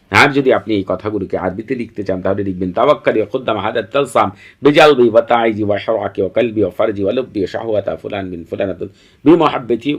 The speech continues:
ওয়া মাওয়াদ্দাতি। আরুহা, আরুহা, আলাজালু, আলাজালু, ওয়া সাআতু, ওয়া সাআতু, বারাকাল্লাহু ফিকুম ওয়া আলাইকুম।" যখন আপনার লেখা শেষ হয়ে যাবে এটাকে আপনার সামনেই রাখুন, রেখে আপনি পবিত্র কোরআনে চলে আসুন। তবে চিন্তা করার দরকার নেই, যারা কোরআন তেলাওয়াত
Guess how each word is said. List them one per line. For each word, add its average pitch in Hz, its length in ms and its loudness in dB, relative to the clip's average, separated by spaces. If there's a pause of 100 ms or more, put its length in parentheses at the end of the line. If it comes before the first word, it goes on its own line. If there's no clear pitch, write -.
ওয়া 160 160 2
মাওয়াদ্দাতি। 98 720 0 (280)
আরুহা, 190 360 6
আরুহা, 196 400 6
আলাজালু, 156 600 4
আলাজালু, 123 420 2
ওয়া 113 60 0
সাআতু, 110 360 -6
ওয়া 104 40 -4
সাআতু, 104 340 -6
বারাকাল্লাহু 101 800 -4
ফিকুম 104 280 -8
ওয়া 87 100 -6
আলাইকুম।" 87 340 -2 (320)
যখন 110 240 0
আপনার 107 200 -8
লেখা 92 240 -2
শেষ 95 260 -8
হয়ে 104 100 -4
যাবে 117 160 0
এটাকে 113 200 -6
আপনার 98 200 -8
সামনেই 151 340 2
রাখুন, 85 340 0 (280)
রেখে 131 280 6
আপনি 117 240 -2
পবিত্র 104 320 -2
কোরআনে 139 340 -2
চলে 123 220 2
আসুন। 95 300 -2
তবে 107 220 -2
চিন্তা 135 320 -4
করার 92 280 -4
দরকার 87 260 -4
নেই, 143 180 0
যারা 95 220 -2 (140)
কোরআন 135 240 2
তেলাওয়াত 107 320 -4